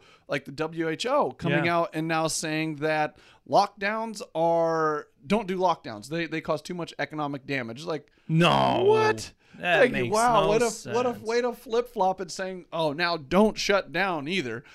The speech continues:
Speaker 1: Uh, that causes more problems, but you still have people, like, i-, it's just the hypocrisy of it. It's like, "Oh, we need to follow the science. We need to follow all these experts." But now the experts don't follow their narrative, coming out saying, "Don't do the lockdowns,"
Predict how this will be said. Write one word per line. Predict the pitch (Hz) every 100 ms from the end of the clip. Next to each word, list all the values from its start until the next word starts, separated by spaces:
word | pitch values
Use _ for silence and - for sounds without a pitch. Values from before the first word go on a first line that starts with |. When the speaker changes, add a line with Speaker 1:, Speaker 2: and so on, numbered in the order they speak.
| -
Speaker 1:
Uh, | - 156 151
that | 143 170 -
causes | 165 156 131
more | 147 220
problems, | 220 120 113 120 127
but | 139 156
you | 156
still | 143 190 175
have | 160
people, | 165 156 156 147 131
like, | 139 147 - _
i-, | 139 139
it's | 175 170
just | 180 - - _
the | 139
hypocrisy | 151 156 180 185 165 - 143
of | 135 131
it. |
It's | 139
like, | 135 123
"Oh, | 165
we | 170
need | 180 160
to |
follow | 151 156 156 156
the |
science. | 147 156 147 143
We | 165
need |
to | 151
follow | - 165 156
all | 151
these | 156 135 - - - -
experts." | 170 - 160 123 - - - - -
But | 151
now | 160 160
the | 156
experts | 160 - 175 139
don't | 160 165
follow | - 160 151
their | 143
narrative, | 147 208 175 131
coming | 160 160
out | 151 139
saying, | 156 143 135 -
"Don't | 180 180 151
do | 180
the | 156
lockdowns," | 156 202 - 143 135 135 143